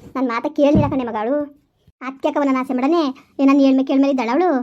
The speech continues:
ಇದ್ದಿದ್ರು ಬೇಕಾದ್ರೆ ಏನಾರು ಮಾಡ್ಬೋದಾಗಿತ್ತು. ಅವಳು ನನ್ನ ಮಾತು ಕೇಳೋದು ಬೇಡ, ಏನು ಬೇಡವ. ಈಗ ಹೆಂಗೋ ನೆಮ್ಮದಿ ಇವ್ನಿ ಸುಮ್ಕಿರು, ಇರ್ತೀನಂತೆ. ಇರ್ಲಿ ಬಿಡು, ಆರಾಮಾಗಿರೋ, ತಲೆ ಕೆಡ್ಸ್ಕೊಬೇಡ ನೀನು. ಅವ್ಳು ಬಂದಾಗ ನೋಡ್ಕೊಳಕ್ಕಾಯ್ತದೆ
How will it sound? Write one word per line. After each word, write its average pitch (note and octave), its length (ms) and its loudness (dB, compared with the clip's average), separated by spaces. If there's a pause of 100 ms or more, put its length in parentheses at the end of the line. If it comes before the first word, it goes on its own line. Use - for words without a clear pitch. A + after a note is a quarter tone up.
(120)
ಇದ್ದಿದ್ರು D4 240 -4
ಬೇಕಾದ್ರೆ C#4 280 0
ಏನಾರು C4 220 0
ಮಾಡ್ಬೋದಾಗಿತ್ತು. C4 520 0 (520)
ಅವಳು B3 160 -4
ನನ್ನ B3+ 140 0
ಮಾತು - 240 -10
ಕೇಳೋದು A3 260 -8
ಬೇಡ, A#3 140 -4
ಏನು A3+ 220 -4
ಬೇಡವ. A#3+ 200 -4 (340)
ಈಗ C4+ 80 -4
ಹೆಂಗೋ B3 140 -4
ನೆಮ್ಮದಿ B3+ 240 -2
ಇವ್ನಿ C#4 220 0
ಸುಮ್ಕಿರು, D4+ 300 -4 (360)
ಇರ್ತೀನಂತೆ. D4+ 680 -4
ಇರ್ಲಿ A3 200 -12
ಬಿಡು, C#4 160 -2
ಆರಾಮಾಗಿರೋ, C#4 580 0
ತಲೆ C#4+ 140 -2
ಕೆಡ್ಸ್ಕೊಬೇಡ C4 360 -4
ನೀನು. C#4+ 160 -2 (340)
ಅವ್ಳು A#3+ 120 -6
ಬಂದಾಗ B3 240 0
ನೋಡ್ಕೊಳಕ್ಕಾಯ್ತದೆ A#3 540 -6